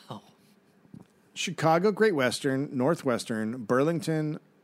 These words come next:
Speaker 2: Baltimore and Ohio, Northern Pacific, and Western India rail systems are tied up completely. Crowds on the south side of Chicago block the tracks.
Speaker 1: It's almost like the workers have so much
Speaker 2: So
Speaker 1: power.
Speaker 2: much power.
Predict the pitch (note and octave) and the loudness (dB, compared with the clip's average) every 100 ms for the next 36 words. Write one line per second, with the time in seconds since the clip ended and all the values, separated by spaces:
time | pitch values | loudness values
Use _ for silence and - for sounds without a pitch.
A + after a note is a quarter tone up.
0 | - C3+ A#2+ C#3 E3+ F3 F3 E3+ A#2+ G#2+ | -14 -2 0 2 0 0 0 2 2 2
1 | G#2 G2+ G2+ - G#2+ A2+ D3+ C3+ A#2 G#2+ | 2 -2 -4 -6 -2 0 0 -2 -4 -4
2 | F#2 F2+ - A#2 G2 A2+ C#3 - E3 D#3 | -4 -6 -6 -8 -2 0 0 -2 -4 -4
3 | - A#2+ G#2+ G2 G2 G2 - A2 G2+ G2 | -6 -6 -4 -2 -2 -4 -8 -6 -4 -2
4 | G2 - G2 - E2+ E2+ - - F#2 E2 | -4 -6 -8 -10 -12 -12 -16 -14 -12 -12
5 | D#2+ - _ _ _ _ - F#2+ E2 D#2+ | -14 -18 _ _ _ _ -8 -6 -6 -8
6 | - _ _ - G2 E2+ D#2 _ _ _ | -14 _ _ -16 -14 -14 -16 _ _ _
7 | _ _ _ _ _ _ _ _ _ _ | _ _ _ _ _ _ _ _ _ _
8 | _ _ _ _ _ _ _ - C3+ D3 | _ _ _ _ _ _ _ -2 2 4
9 | F3 G3 G3+ - C#3 D#3 - E3+ G3 - | 4 4 4 4 4 4 4 2 2 0
10 | C#3+ A#2+ A2+ G#2+ A2 B2+ G#2+ A2 - D#3+ | 2 2 2 2 0 -2 0 0 0 -4
11 | - G2+ D3+ - - - - C#4+ F4+ - | 2 2 2 0 -6 -8 -2 0 0 0
12 | D4+ A3 A3 A#3+ B3 A#3 F#3 F3 - - | -2 0 0 0 0 -2 -2 -4 -4 -6
13 | - G#3+ G3+ G3+ F#3 F3+ - - F#3 F#3+ | -2 2 2 0 -2 -4 -4 -2 0 2
14 | A3+ A#3 - F2+ E2+ F2 | 0 0 -2 -4 -4 -10